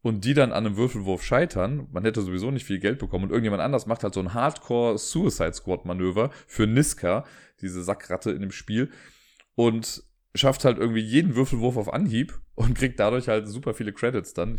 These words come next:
Hieß das Credits? Ich weiß schon gar nicht mehr genau. Aber das gehört halt zum Spiel irgendwie mit dazu. Das ist halt so ein Ameritrash-Game. Und, äh, das macht das halt einfach sehr, sehr gut. Und auf Platz Nummer eins habe ich ein Spiel gepackt, das habe ich im letzten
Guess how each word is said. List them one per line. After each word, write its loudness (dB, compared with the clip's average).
Hieß -6
das -12
Credits? -4
Ich -14
weiß -4
schon -12
gar -6
nicht -12
mehr -8
genau. -4
Aber 2
das -2
gehört 4
halt 0
zum -6
Spiel -2
irgendwie -4
mit -4
dazu. 0
Das 0
ist -4
halt 0
so -8
ein -6
Ameritrash-Game. 0
Und, -2
äh, -2
das -8
macht -8
das -8
halt -6
einfach -8
sehr, -2
sehr -4
gut. -12
Und 2
auf 2
Platz 6
Nummer -4
eins 0
habe 0
ich -4
ein -8
Spiel -2
gepackt, -2
das -10
habe 0
ich -6
im -4
letzten -4